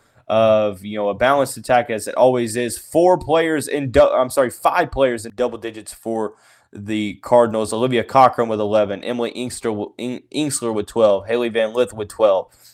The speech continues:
Chelsea Hall with ten, Peyton Verhulst also had ten, and I tweeted out, um, just recently, Verhulst has been a player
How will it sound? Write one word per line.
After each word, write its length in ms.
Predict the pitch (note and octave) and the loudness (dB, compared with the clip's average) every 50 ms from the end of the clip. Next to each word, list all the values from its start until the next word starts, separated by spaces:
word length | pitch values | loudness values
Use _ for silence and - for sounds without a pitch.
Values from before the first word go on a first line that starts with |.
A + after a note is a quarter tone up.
| _ _ | _ _
Chelsea 340 | - C3+ B2+ A#2+ - - A#2 | 2 4 4 4 2 0 0
Hall 240 | G#2 A#2+ B2 B2 A#2 | 4 6 6 6 4
with 140 | A2 G#2 | 2 -2
ten, 240 | - - A2+ G#2 G2+ | -4 -6 -6 -6 -6
Peyton 420 | G2 - D#3 E3 - - - D#3 B2+ | -8 -8 -8 -8 -10 -10 -12 -8 -4
Verhulst 540 | B2+ C3 C3 A#2+ A#2+ A#2 A2 G#2+ - - - - | -2 -2 -2 0 0 -2 -2 -2 -4 -8 -4 2
also 320 | G#2+ A2+ A2+ A#2+ A2+ A2+ | 4 4 4 2 0 -4
had 260 | G2+ G#2 G2+ G2 - - | -4 -6 -6 -8 -8 -8
ten, 240 | - A#2+ G#2+ G#2 | -8 -6 -6 -6
and 140 | G#2+ G#2 G#2 | -6 -4 -2
I 140 | G#2 A#2+ B2 | -2 -2 -2
tweeted 400 | A#2 - - G3 A3 G#3+ F3+ C3+ | -4 -6 -6 -6 -4 -2 2 4
out, 280 | C3+ C3 B2+ - - - _ _ _ _ _ _ | 4 4 4 2 -2 -8 _ _ _ _ _ _
um, 440 | - A#2 A#2 A2+ A2 G#2+ G#2 G#2+ G2+ | 2 2 4 4 4 2 0 -2 -4
just 280 | - C3+ C#3+ C#3 - | -4 -4 -4 -4 -6
recently, 480 | - A#2+ B2 A#2+ - - A#2 A#2 A2 G#2+ | -8 -8 -8 -6 -8 -8 -10 -10 -10 -8
Verhulst 600 | G2+ C3+ E3+ G#3 A3+ - - - G#3 - - - | -4 -4 -4 -4 -4 -6 -8 -8 -6 -6 -6 -8
has 200 | D#3+ D3 C3+ A2+ | -6 -6 -6 -6
been 200 | G#2+ C3 C#3 C3+ | -4 -2 -2 -2
a 40 | A#2+ | -2
player 540 | - - - B2+ B2+ B2 B2 A#2+ A#2 - | -4 -4 -2 0 0 0 0 -2 -4 -6